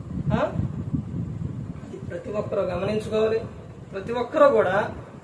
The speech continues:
దేవుని యందు భయభక్తులు కలిగి ఉండాలి. ఎవరో కూడా నశించి నరకానికి వెళ్ళిపోకూడదని యేసుక్రీస్తు ప్రభువారు ఈ లోకానికి వచ్చి మనందరి కోసం సిలువలో తన ప్రాణాన్ని పెట్టారు.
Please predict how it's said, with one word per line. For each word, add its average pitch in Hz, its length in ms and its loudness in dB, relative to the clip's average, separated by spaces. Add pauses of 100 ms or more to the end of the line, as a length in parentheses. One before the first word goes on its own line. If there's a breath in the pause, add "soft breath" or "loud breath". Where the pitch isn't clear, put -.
(160)
దేవుని 262 380 4
యందు 196 460 4
భయభక్తులు 262 480 4
కలిగి 220 260 2
ఉండాలి. 175 400 -2
ఎవరో 247 300 6
కూడా 247 180 4
నశించి 233 420 -2
నరకానికి 202 480 0
వెళ్ళిపోకూడదని 180 1040 -6 (420)
యేసుక్రీస్తు 254 800 -2
ప్రభువారు 175 800 -2
ఈ 254 120 -2
లోకానికి 285 460 2
వచ్చి 254 340 -6 (380)
మనందరి 262 580 4
కోసం - 460 0 (240)
సిలువలో 262 580 6 (460)
తన 208 140 -4
ప్రాణాన్ని 233 680 2 (500)
పెట్టారు. 190 420 -2